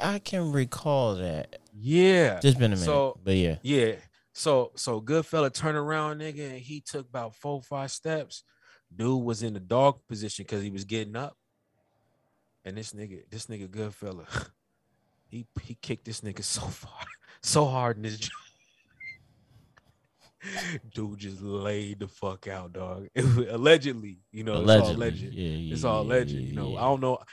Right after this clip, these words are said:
Speaker 2: like, I don't know what happened
Speaker 1: If
Speaker 2: to that
Speaker 1: this,
Speaker 2: dude, but I
Speaker 1: yeah, man, this guy,
Speaker 2: I,
Speaker 1: yeah.
Speaker 2: <laughs> I just know we had to get back in the car. And this is kinda how I imagine, I, I, you know,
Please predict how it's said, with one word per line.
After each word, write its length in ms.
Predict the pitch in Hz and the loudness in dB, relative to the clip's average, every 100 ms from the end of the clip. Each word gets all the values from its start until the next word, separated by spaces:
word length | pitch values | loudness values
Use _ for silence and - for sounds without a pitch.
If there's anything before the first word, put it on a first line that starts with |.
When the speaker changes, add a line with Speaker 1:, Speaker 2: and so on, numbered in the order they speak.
| - - | -20 -4
Speaker 2:
like, 240 | 113 110 | -2 -2
I 60 | 95 | 2
don't 220 | 135 139 | 2 4
know 140 | 135 127 | 4 4
what 180 | 139 | 4
happened 300 | 127 143 147 | 4 4 6
Speaker 1:
If 60 | 143 | 6
Speaker 2:
to 60 | 151 | 6
that 160 | 143 | 6
Speaker 1:
this, 160 | 135 139 | 8 8
Speaker 2:
dude, 100 | 143 | 6
but 100 | 127 | 2
I 100 | 127 123 | 2 6
Speaker 1:
yeah, 380 | 104 76 67 | 6 6 2
man, 420 | 69 82 82 85 95 | -4 -4 -2 -2 -4
this 160 | 117 | -4
guy, 360 | - 95 82 82 | -2 0 0 -2
Speaker 2:
I, 320 | 90 78 50 50 - - - - | -4 -6 -8 -6 0 0 0 0
Speaker 1:
yeah. 100 | 156 - | 0 2
Speaker 2:
<laughs> 100 | 127 | 4
I 120 | 139 | 4
just 140 | 156 | 4
know 140 | 151 143 | 2 0
we 120 | 156 | 2
had 160 | 151 127 | 0 0
to 60 | |
get 180 | 127 139 | -2 0
back 200 | 135 131 | 2 2
in 80 | 120 | 0
the 60 | 113 | -4
car. 280 | 180 139 - - - | 0 0 0 -10 -4
And 120 | 165 | -2
this 120 | 285 | -2
is 140 | 262 143 | -4 -4
kinda 220 | 208 180 | -2 0
how 160 | 175 | 4
I 140 | 160 139 | 4 4
imagine, 480 | 139 139 127 123 113 _ _ _ | 2 0 0 -4 -10 _ _ _
I, 360 | 151 160 151 135 _ - | 0 2 0 -2 _ -6
I, 60 | |
you 100 | 156 | -2
know, 260 | 147 123 | 0 0